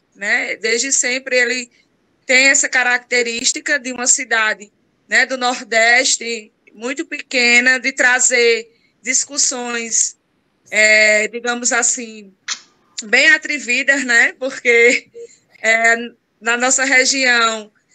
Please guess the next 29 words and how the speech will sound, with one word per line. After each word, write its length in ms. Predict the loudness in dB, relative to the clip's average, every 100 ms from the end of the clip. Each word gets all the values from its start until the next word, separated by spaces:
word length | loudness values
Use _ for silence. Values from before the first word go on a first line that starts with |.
| _ _ -4
estamos 580 | -2 0 -2 -4 -6
aí 560 | -2 0 0 -2 -6 -12 _ _ _ -4
a 140 | -2
questão 520 | 0 0 0 -4 -6 -12 -16
do 100 | -12
catolicismo, 1160 | -6 -4 -2 -2 0 -2 -2 -6 -8 -8 -10 -8
né, 320 | -4 -2 -2
da 320 | -4 -4 -4 -2
questão 240 | -2 -2
da 60 | -2
religi-, 460 | -2 -2 -2 -4 _
é, 140 | -12 -6
da 140 | -2
religiosidade 1000 | 0 0 0 0 0 0 0 0 0 -6 _ _ _ _ _
muito 200 | -6 -2
tradicional, 1080 | 0 0 0 -2 -4 -4 -4 -2 -2 -6 -12 _ _ _ _ -12
e 100 | -4
que 160 | 0
várias 500 | 2 2 2 2 -2
vezes 460 | 0 2 4 2 -2
na 160 | -2 -4
minha 160 | -6
infância 500 | -8 -6 -4 -2 0
eu 40 | 0
escutava, 800 | 0 -2 -4 0 0 0 -4
né, 240 | -4 -2 -2
quando 180 | -4 -6
as 120 | -6
pessoas 680 | -6 -8 -6 -4 -2 -2